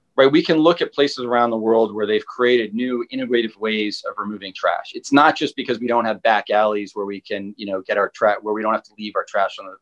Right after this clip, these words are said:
on the streets. So creating benchmarks is partly about looking around the world,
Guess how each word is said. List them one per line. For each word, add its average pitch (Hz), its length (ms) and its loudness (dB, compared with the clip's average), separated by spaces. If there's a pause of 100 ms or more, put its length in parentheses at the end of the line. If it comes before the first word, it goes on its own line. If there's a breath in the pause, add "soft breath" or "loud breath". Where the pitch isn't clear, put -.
on 92 120 -12
the 95 80 -20
streets. - 360 -14 (580 soft breath)
So 151 120 0
creating 180 560 4
benchmarks 120 800 -4 (320)
is 135 100 -8
partly 180 360 2
about 123 280 2
looking 139 340 -4
around 117 300 0
the 107 60 -6
world, 104 400 -2